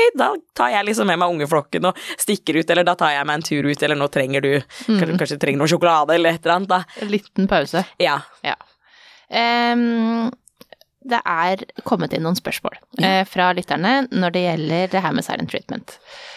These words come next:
Speaker 2: Ehm, jeg kommer veldig raskt over en krangel, men partneren min,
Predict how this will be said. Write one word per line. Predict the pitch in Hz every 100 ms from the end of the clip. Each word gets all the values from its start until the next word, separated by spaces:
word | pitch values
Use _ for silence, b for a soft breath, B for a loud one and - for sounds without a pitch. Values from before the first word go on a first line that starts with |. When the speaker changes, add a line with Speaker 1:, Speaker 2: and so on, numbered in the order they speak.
| B -
Speaker 2:
Ehm, | 196 196 202 202 208 208 208 202 202 208 208 208 208 - - _ _ _ -
jeg | 196 208 262
kommer | - 208 220
veldig | 175 180
raskt | 185 - 180
over | 160
en | 180
krangel, | 180 165 254 311
men | 220 214
partneren | 185 160 - 170
min, | 185 208